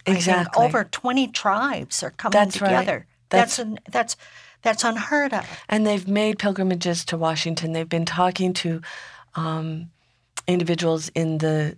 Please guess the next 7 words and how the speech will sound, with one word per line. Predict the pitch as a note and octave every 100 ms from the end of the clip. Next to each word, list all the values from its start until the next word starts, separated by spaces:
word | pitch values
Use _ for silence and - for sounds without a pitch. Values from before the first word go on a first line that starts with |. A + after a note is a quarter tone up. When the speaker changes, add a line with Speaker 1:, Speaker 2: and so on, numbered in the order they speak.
| _
Speaker 1:
Department | F3 D#3+ D#3+ D#3+ D#3+
of | D#3
Interior, | D3+ - D3+ C#3+ C#3 - -
in | F3+
the | F3+
White | E3 D3 D3 -
House. | D3 - D#3 -